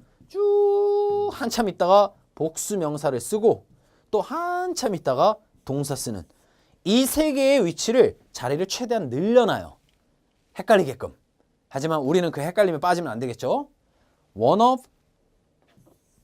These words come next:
복수명사, 단수동사. 자, Rome is one of잖아요? 지금은 one of 최상급이니까 가장 뭐뭐한 것들 중에 하나다라는 뜻이에요.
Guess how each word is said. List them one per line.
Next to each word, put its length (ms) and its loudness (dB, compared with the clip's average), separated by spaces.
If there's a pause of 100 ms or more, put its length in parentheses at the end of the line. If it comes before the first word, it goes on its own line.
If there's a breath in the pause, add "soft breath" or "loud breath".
(440)
복수명사, 720 0 (1000)
단수동사. 580 -10 (640)
자, 240 2 (100)
Rome 560 8 (280)
is 380 6 (260)
one 260 4
of잖아요? 560 2 (480)
지금은 300 4
one 240 4
of 140 2
최상급이니까 720 0 (320 soft breath)
가장 540 6
뭐뭐한 360 6
것들 380 2
중에 300 2
하나다라는 640 4
뜻이에요. 400 -6